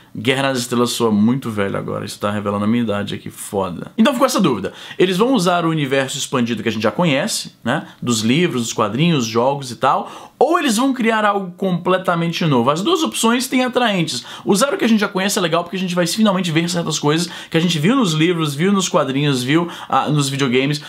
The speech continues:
nas telas de cinema, uma parada que a gente já conhece, vai ser interessante a interpretação cinematográfica daquelas coisas,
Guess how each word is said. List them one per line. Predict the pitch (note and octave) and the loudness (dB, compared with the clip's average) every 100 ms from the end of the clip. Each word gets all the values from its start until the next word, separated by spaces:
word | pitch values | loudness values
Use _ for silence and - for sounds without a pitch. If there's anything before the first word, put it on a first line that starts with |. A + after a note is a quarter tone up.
| - | -6
nas | C3+ F3 G#3 | 0 2 0
telas | - D3+ C#3 C3 | 0 2 2 0
de | |
cinema, | - E3 F3 A#3 | -4 0 2 2
uma | F3+ | 2
parada | D3+ C#3 | 0 -2
que | C3+ | -6
a | |
gente | C3+ | -4
já | C3+ B2+ | -2 0
conhece, | D#3+ D3+ F#3 A#3+ E3 | 0 0 0 0 -2
vai | D#3+ | -2
ser | F3 | -2
interessante | G3 A3 G#3+ A3 G3 | 0 0 2 0 0
a | |
interpretação | F3 F3+ F3 E3+ F3 | 0 -2 -2 0 0
cinematográfica | D#3 E3+ D#3+ D#3 C3+ C#3 D3 C3 - - | 0 0 0 0 0 0 -2 -10 -16 -2
daquelas | C3+ C3+ C3+ D#3 | 0 2 0 0
coisas, | - F#3+ C#4 - | 0 0 0 -4